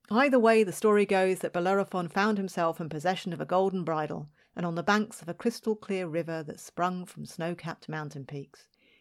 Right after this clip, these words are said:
He waited there for many days, for he knew that Pegasus would have to come down from the sky to drink from this stream, and eventually Pegasus did appear.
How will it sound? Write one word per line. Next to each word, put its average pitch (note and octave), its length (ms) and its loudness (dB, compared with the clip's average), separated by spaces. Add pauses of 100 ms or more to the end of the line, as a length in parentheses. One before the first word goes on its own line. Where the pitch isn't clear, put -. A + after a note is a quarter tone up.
He A3 140 0
waited C#4 320 2
there D#3+ 120 0
for F3 120 -6
many F3 240 -2
days, D3+ 440 -4 (200)
for G#3+ 160 0
he G#3+ 80 6
knew C4 180 6
that B3 160 2
Pegasus - 460 -2
would F3 100 -6
have G#3 180 -4
to G#3 80 -2
come G3 200 -4
down A#3 260 0
from A#3+ 160 0
the F#3 80 -4
sky D3+ 440 -8
to F3 60 -10
drink G#3 360 0
from F#3+ 180 -6
this F3+ 160 -8
stream, C#3 480 -10 (540)
and F#3+ 120 0
eventually F#3 600 -2 (300)
Pegasus D#3 420 -12
did C#3+ 180 -8
appear. G3 440 -8